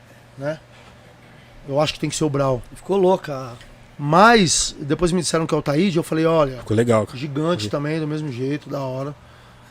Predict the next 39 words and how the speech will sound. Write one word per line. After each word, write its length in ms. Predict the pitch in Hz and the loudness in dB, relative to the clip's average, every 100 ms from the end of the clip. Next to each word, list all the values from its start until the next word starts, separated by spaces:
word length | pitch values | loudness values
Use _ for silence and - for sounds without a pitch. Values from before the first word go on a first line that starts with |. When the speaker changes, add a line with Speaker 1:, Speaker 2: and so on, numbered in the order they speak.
| - | -20
Speaker 1:
Que 100 | - | -8
bom 260 | 165 131 165 | -2 2 2
que 80 | - | 2
foi 120 | 147 | -4
o 20 | |
Taíde 440 | 147 135 147 160 120 | -4 -4 -4 -6 -8
e 40 | |
tal. 360 | - 135 151 165 - - - - - - - - - - - - - | -6 -2 -2 -4 -14 -20 -20 -20 -20 -20 -20 -20 -20 -20 -20 -16 -8
E 100 | 170 | -6
fico 420 | - 196 208 196 | -4 -2 4 6
agradecido, 600 | 175 175 185 170 185 170 | 6 4 2 2 0 0
lisonjeado 680 | 175 147 160 160 160 160 151 | -2 0 -2 0 0 0 -4
demais 340 | 135 156 156 | -4 -2 -2
com 100 | - | -4
o 20 | 143 | -10
convite 360 | 156 147 151 | -8 -8 -8
da 80 | 147 | -6
Vai 140 | 139 | -4
Vai. 320 | 120 135 156 165 - - - - - - | -4 0 0 -2 -12 -20 -20 -20 -16 0
Mas 200 | 190 214 | 4 4
eu 60 | 220 | 4
vou 100 | 208 | 4
tá 140 | 190 | 4
na 100 | 170 | 4
festa 360 | - 170 170 156 | 2 0 0 -4
do 80 | |
dia 120 | 147 147 | -4 -4
dezenove 680 | 127 139 143 170 170 196 190 - - - | -4 -2 0 0 0 -4 -8 -18 -20 -6
e 80 | 170 | -2
no 60 | |
dia 120 | 170 170 | 0 0
do 60 | |
desfile 400 | 170 151 - 170 | 0 -4 -2 -2
a 40 | 160 | -4
gente 160 | 165 | -4
vai 100 | 160 | -8
tá 100 | 156 | -8
lá 100 | 151 | -8
também. 260 | 147 135 | -10 -12